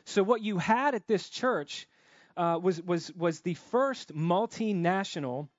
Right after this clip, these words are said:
multi-ethnic, multi-class church in Christian history from the leadership down. Nothing like this had ever existed before. And if you keep reading in, in chapter thirteen, uh, you'll see that they were a praying church,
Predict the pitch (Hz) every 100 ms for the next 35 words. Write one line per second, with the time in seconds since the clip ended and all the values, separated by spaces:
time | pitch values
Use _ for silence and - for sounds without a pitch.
0 | _ _ _ _ - 170 175 180 160 202
1 | 220 - 147 151 - _ _ 151 185 -
2 | 190 - 170 185 208 214 - - 208 190
3 | 156 - - _ - 190 202 - - 202
4 | - 214 160 190 180 - 170 160 175 156
5 | 160 160 - 147 147 147 117 113 _ -
6 | 151 226 254 233 226 196 185 - 180 170
7 | 156 135 175 - 131 127 139 123 - _
8 | _ _ - - 180 185 - 233 220 226
9 | 202 185 185 180 202 190 170 - 180 170
10 | 226 220 165 151 _ - _ 180 175 175
11 | 175 214 190 165 185 170 165 156 - -
12 | 180 208 208 - 233 247 -